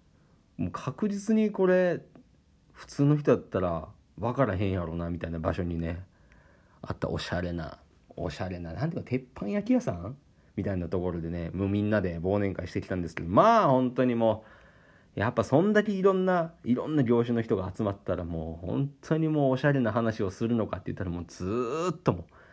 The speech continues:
う、ずーっとアホみたいな話して、えー、一日が終わりましたけどね。いやー、でも楽しかったですよ、いろんな人。いろんな人って、まあ、あれなんですよ、もう言ったらもうみんなね、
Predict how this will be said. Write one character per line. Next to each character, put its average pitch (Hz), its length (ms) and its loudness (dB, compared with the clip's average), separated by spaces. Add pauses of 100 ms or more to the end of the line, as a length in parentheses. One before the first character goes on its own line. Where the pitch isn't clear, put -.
(220)
う、 104 80 -8
ず 95 120 -10
ー 165 180 -4
っ - 20 -4
と - 120 2
ア 104 60 4
ホ 110 100 0
み 104 120 0
た 98 80 0
い - 20 -2
な 87 80 -6
話 92 320 -4
し - 100 -12
て、 - 360 2 (320)
え 92 640 -2 (180)
ー、 107 60 -6
一 104 120 -6
日 101 120 -2
が 92 80 -2
終 95 80 0
わ 101 80 2
り 98 40 -4
ま 90 120 -4
し - 80 -14
た - 80 -6
け 78 100 -6
ど 80 80 -6
ね。 98 300 -2 (720)
い 95 100 -2
や 87 220 -4
ー、 92 60 -4
で 92 60 -4
も 87 340 -6 (120)
楽 107 160 -2
し - 60 -6
か 101 100 0
っ 95 80 -6
た 95 80 -4
で 92 100 0
す - 80 -4
よ、 92 120 0
い 92 80 0
ろ 95 100 0
ん 95 120 -2
な 90 60 -2
人。 85 320 -4 (320)
い - 80 -6
ろ 107 140 0
ん 117 60 2
な 113 80 2
人 113 120 -6
っ 110 40 -4
て、 95 60 -4
ま 123 360 2 (300)
あ、 - 100 -4
あ 190 60 4
れ 254 40 4
な 247 60 4
ん 143 60 2
で 113 40 0
す 110 60 -4
よ、 95 60 -2
も 98 140 -4
う - 20 -4
言 135 100 2
っ - 20 0
た 139 60 -6
ら 98 80 -4
も 90 60 -6
う - 40 -6
み 113 120 2
ん 214 80 -2
な 143 60 -2
ね、 127 280 -2